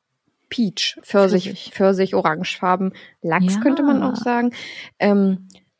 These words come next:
Speaker 2: Ah,
Speaker 1: jetzt
Speaker 2: wie
Speaker 1: macht das hier
Speaker 2: schön.
Speaker 1: immer so komische Geräusche. <laughs> Ähm,
Speaker 2: Hallo.
Speaker 1: aber die wollte ich schon die ganze Zeit haben. Ich poste euch da natürlich ein Bild rein. Und die ist so wunderschön.
Speaker 2: Ja.
Speaker 1: Ich muss mal
Speaker 2: Da
Speaker 1: gucken,
Speaker 2: fehlt
Speaker 1: was
Speaker 2: ein
Speaker 1: ich da so
Speaker 2: Strauß
Speaker 1: reinmache.
Speaker 2: drin.
Speaker 1: Ja, ich hab keinen gerade.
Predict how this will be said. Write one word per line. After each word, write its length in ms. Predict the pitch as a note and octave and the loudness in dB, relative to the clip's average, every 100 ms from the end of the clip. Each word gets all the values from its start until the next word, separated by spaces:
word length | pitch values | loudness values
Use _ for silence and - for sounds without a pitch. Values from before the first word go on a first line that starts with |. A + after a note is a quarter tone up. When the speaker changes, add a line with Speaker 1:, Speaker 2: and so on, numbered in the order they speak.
| _ _ _ - | _ _ _ -8
Speaker 2:
Ah, 140 | E3 E3 | -8 -10
Speaker 1:
jetzt 160 | - | -12
Speaker 2:
wie 20 | F#3 | -12
Speaker 1:
macht 140 | - | -10
das 60 | F#3+ | -10
hier 60 | |
Speaker 2:
schön. 80 | G3 | -8
Speaker 1:
immer 80 | G3 | -2
so 100 | F#3+ | 0
komische 380 | F#3 G3 F#3+ F#3+ | 0 -2 -4 -4
Geräusche. 460 | F#3 F#3 F#3 F#3 C4+ | 0 0 0 -2 -4
<laughs> 60 | C#4+ C4+ F#4 A#4 - - - - - F#4+ E4 B3 - | -2 2 2 2 0 -8 -18 -16 -2 0 2 -2 2
Ähm, 120 | A3+ | 4
Speaker 2:
Hallo. 1040 | G3+ A3+ A3 A3+ G#3+ F3 G3 F3+ F3 F3+ F#3+ | 4 6 6 6 4 4 4 4 2 2 2
Speaker 1:
aber 220 | G3+ G3 | 2 2
die 340 | F#3+ A3+ A#3+ | 2 -2 -2
wollte 220 | G3 G3+ G3+ | -2 -2 -2
ich 80 | |
schon 140 | - G#3 | -4 -4
die 60 | |
ganze 260 | F#3+ F#3+ F#3+ | -2 -4 -6
Zeit 260 | - G3+ G#3 | -6 -6 -2
haben. 160 | G3 | -2
Ich 100 | F#3+ | -2
poste 280 | - F#3 - | 0 0 0
euch 80 | - | -4
da 80 | F#3 | -2
natürlich 360 | F3+ F3+ F#3+ F#3+ | -4 -2 -2 -2
ein 80 | F#3 | -4
Bild 220 | F#3+ - | -4 -2
rein. 160 | G#3+ A3+ - - - | -4 -4 -12 -16 -12
Und 160 | G3 | -12
die 100 | A3+ | -10
ist 180 | A#3 - | -10 -6
so 460 | C#4+ D#4 D#4+ E4 D#4 | -2 0 2 2 2
wunderschön. 960 | D#4 E4+ E4+ E4 - D4+ D#4 D4+ D4+ F#4+ - - _ _ _ | 2 2 2 0 -2 -4 -4 -2 -4 -6 -10 -20 _ _ _
Speaker 2:
Ja. 540 | - G#3 G3 F#3 - - _ - _ | 0 4 4 0 -4 -14 _ -20 _
Speaker 1:
Ich 140 | G#3+ | -6
muss 140 | A#3 A#3+ | -4 0
mal 100 | A3+ | 0
Speaker 2:
Da 20 | |
Speaker 1:
gucken, 120 | - A3+ | 2 4
Speaker 2:
fehlt 100 | A3 | 6
Speaker 1:
was 80 | |
Speaker 2:
ein 40 | G#3+ | 4
Speaker 1:
ich 100 | - | 0
da 80 | G#3+ | 2
so 40 | |
Speaker 2:
Strauß 180 | G3 G#3+ | 2 2
Speaker 1:
reinmache. 200 | A3 B3+ | 0 -4
Speaker 2:
drin. 280 | C#4+ F#3+ F#3 - _ _ _ | -4 -4 -6 -10 _ _ _
Speaker 1:
Ja, 560 | G#3+ A3 C4+ C4 B3 A#3+ | -8 -2 0 2 2 0
ich 160 | - - | -4 -6
hab 220 | C4+ _ | -6 _
keinen 580 | - G3 G#3 G3 G3+ G#3 | -16 -14 -12 -10 -10 -12
gerade. 600 | G#3 F#3+ F#3+ G3 G3 | -8 -6 -4 -6 -8